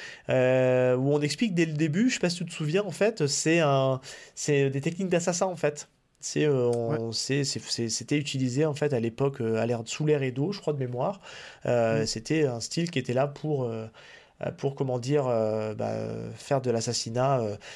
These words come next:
Speaker 1: Et en fait, le Nadashin-, le Nadashin Kingeryu, euh, Nadashin Kage, moi je dis, parce que j'ai envie de dire le Ryu à la fin, ça me fait bugger, tu vois.
Speaker 2: Mhm.
Speaker 1: Euh, c'était l'ombre, tu vois, c'était la partie ombre, en fait, euh, parce qu'en fait, je sais pas si tu te souviens, dans le tout début du manga,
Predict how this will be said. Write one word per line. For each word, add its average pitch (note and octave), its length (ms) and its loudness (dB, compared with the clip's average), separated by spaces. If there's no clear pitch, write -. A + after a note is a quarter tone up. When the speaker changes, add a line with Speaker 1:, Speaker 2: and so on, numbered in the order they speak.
Speaker 1:
Et A#2 240 2
en A2+ 60 -2
fait, F3 200 0
le C#3+ 80 0
Nadashin-, C#3 480 0
le C3 140 2
Nadashin D3+ 480 2
Kingeryu, D3+ 720 0
euh, C3+ 220 4
Nadashin C#3+ 380 2
Kage, D3+ 320 2
moi C#3 120 2
je A2+ 80 -8
dis, D3 220 -2
parce C#3+ 180 -12
que B2+ 60 -2
j'ai A#2+ 120 -4
envie B2 80 -4
de B2+ 80 -4
dire B2+ 160 2
le B2+ 80 2
Ryu C#3 300 4
à - 20 4
la C3 80 2
fin, D3 160 -8
ça D3 180 -6
me B2 60 -2
fait C3+ 120 -2
bugger, B2+ 280 0
tu - 120 -8
vois. C#3 140 -4
Speaker 2:
Mhm. D3 120 -2
Speaker 1:
Euh, C#3 440 6
c'était D#3 240 2
l'ombre, E3+ 460 0
tu - 80 0
vois, D3 80 2
c'était C3+ 200 -4
la B2+ 80 2
partie C3 380 -2
ombre, D3 320 0
en A#2+ 80 0
fait, C#3+ 300 0
euh, A#2+ 160 2
parce A2+ 160 -2
qu'en C3 100 -2
fait, F#3 180 -2
je - 60 -6
sais - 60 -6
pas D#3+ 80 0
si D#3 60 -6
tu - 40 -14
te - 60 -14
souviens, D3+ 160 2
dans D#3 100 2
le A#2+ 80 -4
tout F3 160 -4
début E3 220 2
du C#3+ 100 2
manga, C3 480 0